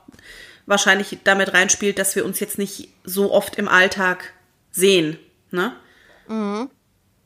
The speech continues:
Speaker 1: Aber ich kann mich jetzt nicht, äh, an solche Situationen nicht erinnern.
Speaker 2: Mhm.
Speaker 1: Ich glaube, das ist eher so ein inneres Gefühl, was ich mir als sehr unangenehm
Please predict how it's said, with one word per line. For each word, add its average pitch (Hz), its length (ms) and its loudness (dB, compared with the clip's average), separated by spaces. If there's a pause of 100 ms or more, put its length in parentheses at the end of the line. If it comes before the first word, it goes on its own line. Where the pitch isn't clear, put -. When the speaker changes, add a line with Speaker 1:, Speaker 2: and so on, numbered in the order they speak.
(300)
Speaker 1:
Aber 190 580 2
ich - 140 -10
kann 220 180 2
mich 226 120 -4
jetzt 214 180 -6
nicht, - 360 -8
äh, 190 40 -8
an 180 380 -8
solche 190 260 -4
Situationen 190 500 -6
nicht 180 140 -8
erinnern. 160 420 -6 (400)
Speaker 2:
Mhm. 190 300 -10
Speaker 1:
Ich 214 100 -12
glaube, 202 220 4
das 202 140 -6
ist - 180 -6
eher 190 480 4 (720)
so 185 440 2
ein 180 180 -2
inneres 185 440 2
Gefühl, 175 520 -2 (3250)
was 196 160 -2
ich 208 120 -8
mir 202 120 -2
als - 120 -2
sehr 196 180 4
unangenehm 170 600 0